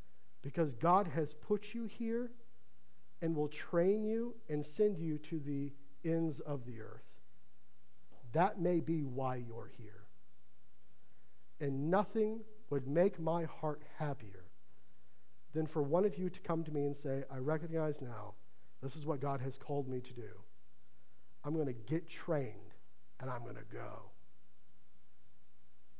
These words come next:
It's not just for them. You may be in your thirties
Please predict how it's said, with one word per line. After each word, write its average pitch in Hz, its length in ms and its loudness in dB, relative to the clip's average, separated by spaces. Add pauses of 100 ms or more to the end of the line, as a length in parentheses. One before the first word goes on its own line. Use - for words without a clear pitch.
(1400)
It's - 100 -2
not 156 140 4
just 151 160 0
for 123 100 -4
them. 104 280 -4 (1700)
You 262 140 -2
may 180 120 4
be 151 180 4
in 143 40 4
your 139 120 4
thirties 156 640 2